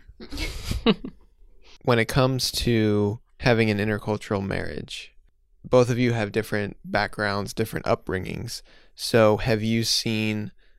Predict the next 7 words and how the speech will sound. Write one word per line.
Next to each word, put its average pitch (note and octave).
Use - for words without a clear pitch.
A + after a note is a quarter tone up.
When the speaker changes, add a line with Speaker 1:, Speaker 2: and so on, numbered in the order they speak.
Speaker 2:
in A2+
your G2+
marriage G#2
how G#2+
those G2
differences G#2
have -